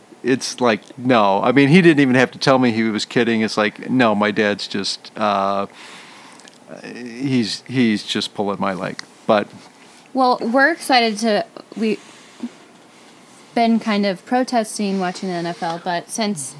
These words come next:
Speaker 2: Chet's from Kansas City and it's been fifty years since the Chiefs have been to the Super Bowl, and we have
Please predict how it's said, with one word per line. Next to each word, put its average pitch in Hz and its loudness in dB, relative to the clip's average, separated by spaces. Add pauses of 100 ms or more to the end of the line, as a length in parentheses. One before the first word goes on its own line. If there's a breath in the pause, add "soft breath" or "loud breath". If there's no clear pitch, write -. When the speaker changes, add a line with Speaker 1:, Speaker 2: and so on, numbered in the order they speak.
(100)
Speaker 2:
Chet's 220 -2
from 208 0 (460 loud breath)
Kansas 233 2
City 220 0
and 190 2
it's 190 -4
been 202 0
fifty 196 -4
years 196 -2
since 196 -2
the 208 -6
Chiefs 190 -6
have 202 -6
been 180 -2
to 220 -8
the 214 -4
Super 165 -8
Bowl, 156 -4 (360 loud breath)
and 220 4
we 233 2
have 208 2